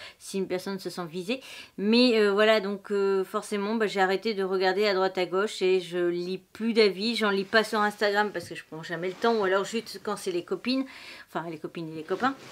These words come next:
hein, parce que je vais <laughs> pas résumer ça à des filles parce qu'il y a des garçons, mais, euh, sinon je lis quasiment pas d'avis, je regarde quasiment plus de vidéos YouTube, de toute façon j'ai même pas le temps, donc voilà.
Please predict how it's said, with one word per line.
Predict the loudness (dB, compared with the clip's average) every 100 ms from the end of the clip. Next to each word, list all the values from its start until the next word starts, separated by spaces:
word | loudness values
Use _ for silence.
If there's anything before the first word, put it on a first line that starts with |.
| -12
hein, | -12 -10
parce | -14 -12
que | -12
je | -12 -14 -14 -8
vais | -8
<laughs> | -6 -4 -4 -2
pas | -2
résumer | -2 0 -2 0
ça | 0
à | 0
des | -2
filles | -4 -6 -6
parce | -10
qu'il | -8
y |
a | -8
des | -6
garçons, | -6 -4 -4 -6 -16 -14 -16 -10
mais, | 0 4 6
euh, | 6 4 2
sinon | -2 -2 0
je | 0 -2
lis | -4
quasiment | -4 -6 -6 -6
pas | -2
d'avis, | 0 0 2 0 0
je | 0
regarde | -2 0 -2 -4
quasiment | -8 -8 -10 -10
plus | -4 -2
de |
vidéos | 0 0 0
YouTube, | -2 -2 -4
de | -6
toute | -10 -8
façon | -8 -8
j'ai | -10
même | -6 -4
pas | 2
le | 2
temps, | 4 2 0 -10 -16 -18 -12
donc | -6 -6 -6
voilà. | -10